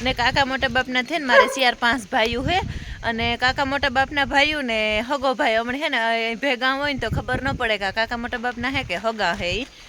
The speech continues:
એટલે એવો બધાય પ્રેમથી રીએ ઈ. અને કાકા મોટા બાપનાય ઠાવકા હે. એટલે ચાર પાંચ ભાઈઓ ઈ હે ને મેં હે ને આજ કેરાન લૂમમાં જો આ હે ને બાસકી પહેરાવી દીધી રાજમોતીની. હમ.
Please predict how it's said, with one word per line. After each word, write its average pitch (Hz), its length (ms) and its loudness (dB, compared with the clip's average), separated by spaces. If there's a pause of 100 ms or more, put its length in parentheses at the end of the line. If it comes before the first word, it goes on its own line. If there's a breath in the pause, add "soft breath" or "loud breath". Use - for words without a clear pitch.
(160 loud breath)
એટલે 233 260 -4
એવો 262 160 -4
બધાય 233 320 -4
પ્રેમથી 233 500 -4
રીએ 226 360 0
ઈ. 226 160 -4 (200)
અને 196 160 -10
કાકા 254 240 -4
મોટા 233 220 -6
બાપનાય 214 360 -4
ઠાવકા 247 420 -2
હે. 254 140 -4 (680 loud breath)
એટલે 208 640 -4 (220)
ચાર 247 140 0
પાંચ 254 260 -4
ભાઈઓ 233 260 -2
ઈ 262 160 0
હે 254 60 -2
ને 214 60 -4
મેં 220 160 -4
હે 294 60 -2
ને 254 100 2
આજ 220 140 -2
કેરાન 226 400 0
લૂમમાં 233 340 -4 (200)
જો 220 100 -4
આ 196 160 0
હે 269 140 -4
ને 233 100 -8
બાસકી 208 340 -4
પહેરાવી 202 360 -2
દીધી 196 260 -4
રાજમોતીની. 190 640 -8 (1800)
હમ. 202 160 -12